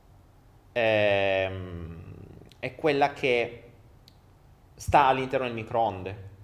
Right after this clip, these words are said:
Il microonde è protetto da una gabbia di Faraday. Se voi vedete lo sportellino del microonde, vedrete che lo sportellino c'ha il vetro, ma dietro al vetro c'ha una rete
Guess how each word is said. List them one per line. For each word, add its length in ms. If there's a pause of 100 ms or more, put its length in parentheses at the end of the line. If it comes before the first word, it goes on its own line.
(280)
Il 80
microonde 500
è 60
protetto 500
da 60
una 120
gabbia 220
di 100
Faraday. 440 (260)
Se 160
voi 420
vedete 460
lo 120
sportellino 640
del 120
microonde, 480
vedrete 420
che 100
lo 100
sportellino 680
c'ha 160
il 160
vetro, 380
ma 140
dietro 420
al 120
vetro 760
c'ha 160
una 260
rete 760